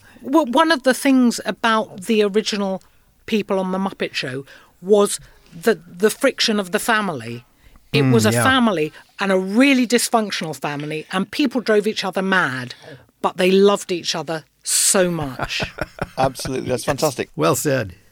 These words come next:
Speaker 3: So, so g-, just going, just going back to the A T V days, well, any days really, but, but you were telling, you were saying how long it used to take to make these, um, these, these episodes. So it'd be, s-, I mean,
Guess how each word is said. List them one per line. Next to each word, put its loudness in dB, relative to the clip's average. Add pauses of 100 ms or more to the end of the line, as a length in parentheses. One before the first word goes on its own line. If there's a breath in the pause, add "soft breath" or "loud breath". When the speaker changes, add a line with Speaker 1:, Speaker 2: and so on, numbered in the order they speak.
Speaker 3:
So, 2
so 2
g-, -12
just -6
going, 2
just -8
going 0
back 4
to -10
the 4
A 2
T -6
V -2
days, 2
well, -4
any 0
days -2
really, 0
but, -4 (240)
but -10
you -4
were 0
telling, -2
you -6
were -4
saying -2 (300 loud breath)
how 4
long 2
it -8
used -6
to -14
take -4
to -10
make -4
these, -8 (360 soft breath)
um, -4 (100)
these, -12
these -8
episodes. -4
So -2
it'd -4
be, -6
s-, -14 (200)
I -8
mean, -8